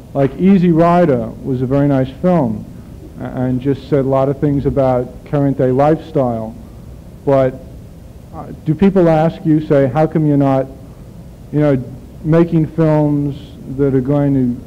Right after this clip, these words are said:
I mean, say something really relevant about social change?" Like, I'm a filmmaker myself, of sorts,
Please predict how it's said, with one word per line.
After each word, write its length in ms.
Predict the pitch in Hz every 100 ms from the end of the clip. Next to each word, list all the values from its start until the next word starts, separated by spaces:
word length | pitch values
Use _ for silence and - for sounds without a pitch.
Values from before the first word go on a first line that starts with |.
| - - -
I 40 | 127
mean, 180 | 139
say 260 | 131 - 156
something 260 | 160 147 143
really 220 | 160 147
relevant 340 | 151 147 147
about 180 | 131 127
social 400 | - 151 135 131
change?" 500 | - 170 160 151 123
Like, 180 | 127 117 - - - - - -
I'm 140 | 135
a 80 | 160
filmmaker 500 | - 165 151 147 147
myself, 600 | 131 123 123 175 160 123 - - - - - - - - - - -
of 160 | 120 -
sorts, 440 | 165 147 113 -